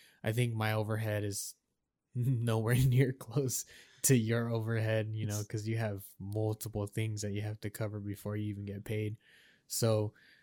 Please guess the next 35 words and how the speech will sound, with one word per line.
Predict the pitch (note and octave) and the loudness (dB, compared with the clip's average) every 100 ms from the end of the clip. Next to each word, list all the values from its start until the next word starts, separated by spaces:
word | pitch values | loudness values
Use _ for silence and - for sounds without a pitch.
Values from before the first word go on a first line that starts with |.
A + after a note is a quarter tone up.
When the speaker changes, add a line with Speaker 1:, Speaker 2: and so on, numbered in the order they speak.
| _ - A#2+ - - A#2 | _ -18 -16 -14 -10 2
Speaker 1:
definitely | A#2+ B2+ C#3+ C#3 C#3 | 2 4 6 8 8
the | A#2+ G#2 | 6 0
first | - - C3+ C#3+ - | -2 6 8 8 6
one | D3 C3+ | 4 4
I | C3 | 4
do | B2 C3 | 4 6
recommend | B2+ B2+ B2 A2+ A#2+ A2+ | 4 4 0 2 2 0
is, | G#2+ G#2 - | 0 -4 -4
is, | G#2+ G2+ G#2 | -4 -2 -4
uh, | - D2+ - | -4 -6 -4
understanding | A#2 A#2 - A2 G#2 | -2 -2 -2 -2 -2
the | G2+ | -4
market | G2+ G2 A#2 | -4 -2 0
you're | A#2+ | 4
in. | C3 | 4
Speaker 2:
Evaluating | B2+ B2 A#2+ | 6 4 2
the | A2 | 2
market. | A2 A2+ - | -2 -4 -4
Speaker 1:
Yeah, | D#2+ D2 C#2 | -4 -4 -4
understanding | A2 G#2+ - G#2+ G2 | -6 -4 -4 -4 -4
the | |
market. | G2 F#2 G#2+ F#2+ A#2 - _ _ _ _ _ D3+ | -6 -8 -8 -8 -10 -16 _ _ _ _ _ 4
Speaker 2:
And | D3 | 6
evaluating | C#3+ D3 E3+ F#3 F3+ | 6 6 4 4 4
your | C3+ | 2
time | A#2 C#3+ C#3+ | 2 2 2
too, | A#2+ C#3+ | 4 4
'cause | C#3 B2+ | 4 4
you | |
made | D3+ D#3 | 8 8
a | |
good | A#2+ A#2 | 6 2
point. | - C3+ C3+ B2 - | 2 4 6 4 0
Um, | B2 A#2 A2 G#2 - _ - _ _ _ _ | 0 2 0 -4 -10 _ -20 _ _ _ _
sometimes, | - C3 - C#3 C3+ C3+ - - | 4 4 8 8 8 6 0 -10